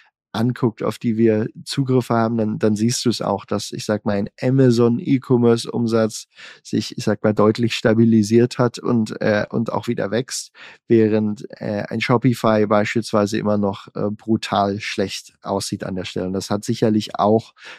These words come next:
mit den unterschiedlichen Produktkategorien, äh, zu tun, in denen man aktiv ist.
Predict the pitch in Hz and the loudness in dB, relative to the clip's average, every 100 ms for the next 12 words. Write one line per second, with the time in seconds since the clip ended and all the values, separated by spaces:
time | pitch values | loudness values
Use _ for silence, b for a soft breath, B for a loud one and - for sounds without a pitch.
0 | B 131 117 123 139 139 131 - 117 123 | B 0 2 2 2 2 2 2 0 0
1 | 110 120 - 113 120 110 - - - 120 | 0 -2 0 0 2 0 -4 -6 -2 0
2 | 120 113 107 110 110 107 107 110 - 101 | 2 4 4 6 6 4 2 -4 -4 -4
3 | 98 - 101 123 120 120 120 131 131 123 | -2 -4 -4 -2 -2 0 2 2 2 -2
4 | 127 - 143 - 175 - | -4 -4 -4 0 -2 -2